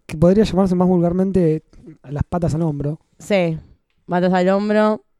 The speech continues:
Speaker 2: también mucha gente la ha hecho y ha muerto por ello.
Speaker 1: <laughs>
Speaker 2: Esa
Speaker 1: Bien.
Speaker 2: posición es medio complicada. Es, eh,
Speaker 1: Y
Speaker 2: para
Speaker 1: capaz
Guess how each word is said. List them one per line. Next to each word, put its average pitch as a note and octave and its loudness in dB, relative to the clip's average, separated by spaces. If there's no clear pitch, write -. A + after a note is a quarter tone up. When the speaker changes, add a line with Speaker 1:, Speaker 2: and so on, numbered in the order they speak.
Speaker 2:
también F3+ -2
mucha E3+ -2
gente E3 -2
la E3 -4
ha E3 -4
hecho F3+ -4
y D3+ -8
ha D3 -4
muerto D#3+ -4
por E3 -2
ello. D#3 -6
Speaker 1:
<laughs> - -2
Speaker 2:
Esa C4 4
Speaker 1:
Bien. - -2
Speaker 2:
posición F#3+ 0
es A#3 0
medio F3+ 0
complicada. D#3 -6
Es, C#4+ -4
eh, D4 -2
Speaker 1:
Y - -18
Speaker 2:
para A#3 4
Speaker 1:
capaz - 2